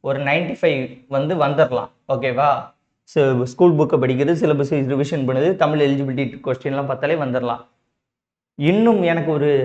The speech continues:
திருப்தியே வரமாட்டுக்கு அப்படிங்கிறதவங்க என்ன பண்ணுங்கன்னா, சிக்ஸ்த் to டென்த் வரைக்கும் உள்ள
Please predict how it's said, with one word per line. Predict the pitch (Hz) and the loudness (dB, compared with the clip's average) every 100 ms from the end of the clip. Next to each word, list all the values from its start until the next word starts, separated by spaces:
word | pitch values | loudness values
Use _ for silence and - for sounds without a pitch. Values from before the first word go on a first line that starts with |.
| 131 | 0
திருப்தியே | 196 - - 233 233 | 0 0 0 2 4
வரமாட்டுக்கு | 175 170 190 170 165 165 | 4 4 2 0 2 2
அப்படிங்கிறதவங்க | 151 160 160 143 139 139 139 | 2 2 0 2 0 0 -2
என்ன | 139 | -2
பண்ணுங்கன்னா, | 135 123 127 165 | -2 -2 -2 -4
சிக்ஸ்த் | 175 156 - | -4 -6 -6
to | 165 175 160 | -4 -4 -2
டென்த் | 147 160 151 | -4 -2 -4
வரைக்கும் | 147 147 131 | -4 -4 -4
உள்ள | 117 | 0